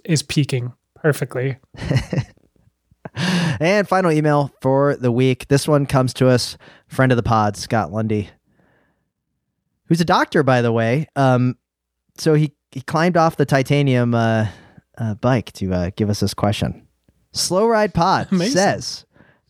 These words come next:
Speaker 2: "Cipollini has done far too much to tarnish his reputation over the past few,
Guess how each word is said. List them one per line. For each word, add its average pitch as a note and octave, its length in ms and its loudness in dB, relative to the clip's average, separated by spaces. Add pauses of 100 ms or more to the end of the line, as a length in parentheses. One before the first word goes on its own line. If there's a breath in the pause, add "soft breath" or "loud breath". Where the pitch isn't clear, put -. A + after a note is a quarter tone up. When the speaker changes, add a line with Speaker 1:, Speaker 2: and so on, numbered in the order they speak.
Speaker 2:
"Cipollini F#3+ 580 2
has D#3 280 0 (340)
done C#3 200 4
far D#3+ 280 2
too F#3 200 0
much C3+ 280 2
to B2+ 80 -6
tarnish C#3+ 380 0
his C3+ 200 2
reputation B2 640 0
over B2 140 2
the A#2+ 120 0
past G2+ 360 -4
few, A2+ 340 -2